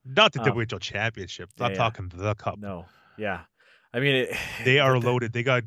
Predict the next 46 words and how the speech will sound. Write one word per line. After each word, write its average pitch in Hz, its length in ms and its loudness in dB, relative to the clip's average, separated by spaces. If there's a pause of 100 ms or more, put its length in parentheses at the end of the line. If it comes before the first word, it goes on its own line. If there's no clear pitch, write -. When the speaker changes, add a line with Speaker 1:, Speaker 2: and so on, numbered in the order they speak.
(140)
Speaker 1:
s-, - 320 -10
good 127 160 -4
defense. 113 560 -4
They 143 80 2
got, 196 100 2
like, 151 80 4
five 156 360 6
first-round 123 480 2
draft 110 280 0
picks - 220 -4
now. 92 280 -4 (100)
Speaker 2:
I - 160 -8
know, - 240 -10
Speaker 1:
And 131 100 8
N 127 260 6
H 120 120 2
L 123 80 -2
Speaker 2:
right? 113 100 -2
Speaker 1:
draft 95 240 -8
picks. - 400 -12
Speaker 2:
Yeah. 139 60 0
Speaker 1:
That's, - 280 -4 (1700)
that's - 420 -14
unbelievable. 143 640 -4 (180)
Speaker 2:
Yeah. 120 140 -4 (580)
Speaker 1:
<laughs> - 160 -8
Speaker 2:
And, 113 300 -6 (540)
but 127 160 4
yeah, 123 200 6
the, 127 120 0
the 120 140 -6
W 127 200 -6
H 135 120 -6
L 131 80 0
playoffs 120 320 -4
are - 40 -10
so 113 160 -8
tough. - 320 -2
Like, 107 140 -6
it, 101 400 -10 (200)
it's 107 100 -20
gonna 120 160 -10
be 110 60 -8
tough, 113 300 -6
I 107 60 -12
think. - 420 -14